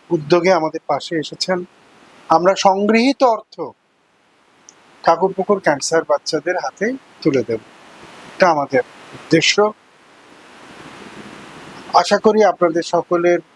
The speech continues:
ঐকান্তিক প্রচেষ্টায় সুরসাধনা এগিয়ে চলবে এবং এই কাজগুলো করিয়ে যাবে। সুস্থ সংস্কৃতির পাশে পাশে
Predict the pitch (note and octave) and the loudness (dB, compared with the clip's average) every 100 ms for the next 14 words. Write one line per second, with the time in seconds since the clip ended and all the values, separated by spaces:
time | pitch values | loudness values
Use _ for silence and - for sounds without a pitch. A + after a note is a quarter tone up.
0 | - E3+ E3 E3+ D#3+ F3 D#3+ D#3+ - E3+ | -4 -2 0 0 0 -8 -6 -6 -4 -6
1 | - - F#3+ G3 - _ _ _ _ _ | -6 -2 0 0 -6 _ _ _ _ _
2 | - - F3 E3+ E3 E3 E3+ F3 D#3+ F#3 | -10 0 0 0 -4 -2 0 0 0 -4
3 | F#3 F#3+ F#3+ F#3 A#3 B3 D#3+ D#3+ D3+ _ | -2 -2 -4 -2 -4 -2 -2 -2 -2 _
4 | _ _ - F3+ F#3 D#3+ D3 D3 D#3+ D#3+ | _ _ -4 -2 2 0 0 -4 -4 -2
5 | - D3+ D3+ C#3 C#3 B2+ F#3+ _ _ - | -2 0 0 0 -2 -2 -10 _ _ -20
6 | - - - - - - - A#3 - B3+ | -20 -20 -20 -20 -16 -4 0 0 2 0
7 | A3+ A#3 A3+ - A#3 A#3+ G#3+ F#3+ - G#3+ | 2 0 0 -2 0 0 2 0 0 -6
8 | G#3+ - A#3 B3+ | -6 -4 -4 -4